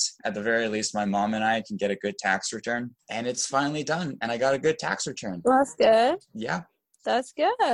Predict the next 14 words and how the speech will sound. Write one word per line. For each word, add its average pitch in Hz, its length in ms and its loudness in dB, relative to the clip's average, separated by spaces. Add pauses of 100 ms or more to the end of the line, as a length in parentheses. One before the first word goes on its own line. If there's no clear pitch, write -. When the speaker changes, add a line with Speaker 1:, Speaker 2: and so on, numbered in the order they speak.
(320)
Speaker 2:
I'm 262 160 -10
happy 285 300 -6
for 277 100 2
you. 214 440 2 (180)
That's, 269 280 -18
that's 269 160 -8
great. 240 460 4 (220)
<laughs> - 280 -2
Obviously, 220 400 0
the 220 100 -6
year 208 380 -2
has 208 140 -8
been, 208 200 -10
like, 180 300 -4